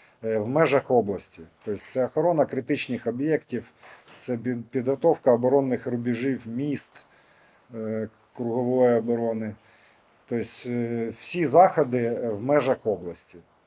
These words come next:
Наразі ми виконуємо ті ж заходи, тільки н-,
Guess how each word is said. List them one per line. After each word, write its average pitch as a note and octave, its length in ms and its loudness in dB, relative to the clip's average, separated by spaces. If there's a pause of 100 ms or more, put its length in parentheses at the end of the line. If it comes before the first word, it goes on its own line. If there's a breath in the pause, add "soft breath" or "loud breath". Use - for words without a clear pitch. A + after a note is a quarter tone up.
(920 soft breath)
Наразі D#3+ 380 6
ми E3 180 2
виконуємо D3+ 520 4
ті D#3+ 240 0
ж C3+ 160 2
заходи, C#3 540 6
тільки C#3 380 -6
н-, A#2+ 320 -4